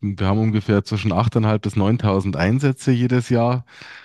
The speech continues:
Sommer und Winter gemeinsam, und davon sind rund, ja, zweitausend Einsätze mit dem Hubschrauber. Also, jetzt würde ich jetzt erst mal verneinen. Das liegt natürlich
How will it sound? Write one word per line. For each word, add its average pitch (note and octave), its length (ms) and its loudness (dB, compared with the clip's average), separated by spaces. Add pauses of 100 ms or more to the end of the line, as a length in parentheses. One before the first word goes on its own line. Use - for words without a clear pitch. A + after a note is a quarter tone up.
(160)
Sommer G#2 320 0
und F#2+ 140 0
Winter A2+ 280 2
gemeinsam, G2+ 540 2
und G#2 140 0
davon G#2 280 2
sind G#2 300 0
rund, G2+ 320 0
ja, F2+ 240 2
zweitausend G2 540 0
Einsätze G#2 320 2
mit G2 180 -2
dem F#2 160 0
Hubschrauber. E2 520 0
Also, E2+ 200 0
jetzt F2 160 -2
würde G2+ 160 2
ich G2+ 80 0
jetzt G2+ 160 0
erst F#2+ 300 -2
mal F#2 240 2 (600)
verneinen. G2+ 580 2
Das A2+ 200 -2
liegt A#2 260 0
natürlich A2+ 500 0